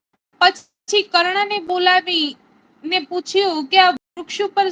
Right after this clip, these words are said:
શું દેખાય છે? ત્યારે કર્ણે કહ્યું, મને એક પક્ષી સિવાય બીજું કંઈ જ દેખાતું નથી. ત્યારે દ્રોણ તેને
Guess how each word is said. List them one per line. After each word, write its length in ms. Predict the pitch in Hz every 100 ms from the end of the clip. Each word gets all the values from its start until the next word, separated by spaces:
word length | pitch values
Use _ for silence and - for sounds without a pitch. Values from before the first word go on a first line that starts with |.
| -
શું 200 | 359 392 427
દેખાય 400 | - 381 359 -
છે? 160 | 370 359 - _ _ _ _ _ _
ત્યારે 260 | 262 277 285 269
કર્ણે 340 | 277 311 311 294
કહ્યું, 440 | 302 302 392 330
મને 180 | 285 339 339 302
એક 180 | 349 -
પક્ષી 400 | 294 294 - 370 370
સિવાય 380 | 359 320 339 285
બીજું 280 | 269 320 -
કંઈ 260 | 294 339 370
જ 180 | 381 302
દેખાતું 600 | 262 294 269 277 254 214
નથી. 280 | 208 214 175 _ _ _ _ _ _ _ _ -
ત્યારે 360 | 302 311 320 302 285 - 214
દ્રોણ 300 | 294 339 392 381
તેને 260 | 320 320